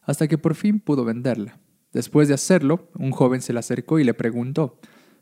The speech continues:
"¿Por qué no pediste más dinero por esa alfombra tan valiosa?". Y el vendedor, un poco consternado, respondió con esta pregunta, "¿Existe un precio mayor a cien monedas de oro?". Y bueno, amigos,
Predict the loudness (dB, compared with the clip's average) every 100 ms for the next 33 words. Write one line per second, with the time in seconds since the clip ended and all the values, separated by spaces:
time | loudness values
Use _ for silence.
0 | _ 2 2 2 2 2 -4 _ -4 0
1 | 0 0 -2 -6 -4 -6 -6 -4 -2 -2
2 | -2 -2 -4 -6 -6 -4 -6 -6 -8 -4
3 | -2 -2 -4 -16 -20 _ _ -20 _ _
4 | _ 4 4 4 2 2 2 2 0 -2
5 | -2 -6 -6 -10 -6 -4 -2 -2 -4 -6
6 | -6 -4 -4 -4 -6 -6 -6 -4 -4 -6
7 | -10 -14 _ _ _ _ _ _ -6 -4
8 | -4 0 2 2 0 -2 0 -2 -2 -2
9 | 0 -2 -6 -10 -8 -6 -4 -4 -4 -4
10 | -4 -4 -4 -6 -10 _ _ _ _ _
11 | _ _ _ _ _ _ 0 2 4 2
12 | -2 -16 _ -4 0 2 0 -4